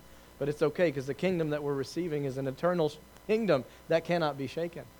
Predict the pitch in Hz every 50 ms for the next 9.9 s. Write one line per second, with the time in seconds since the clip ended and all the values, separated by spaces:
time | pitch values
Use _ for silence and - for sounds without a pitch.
0 | - - - - - - - - - - - - - - - - - - - -
1 | - - - 147 151 165 180 180 185 185 180 170 151 - 165 165 180 190 175 147
2 | - - 143 139 143 139 131 - 175 185 165 147 127 - - 139 135 131 - 131
3 | 135 135 143 135 - 151 143 151 151 139 143 160 151 - - - - - - 175
4 | 151 - - - - - - - - - - - - 147 151 - 247 277 262 220
5 | 170 - - 202 202 208 185 180 151 131 131 135 143 147 170 175 156 127 147 151
6 | 147 - - 147 135 - - - 139 139 147 156 160 151 - 156 147 - 165 147
7 | 135 131 131 127 120 120 120 120 123 117 - - - - 143 143 139 127 127 123
8 | - - 113 110 - - 120 117 - - - - - - - - - - - -
9 | - - - - 170 156 151 - - 156 147 139 - - 143 139 127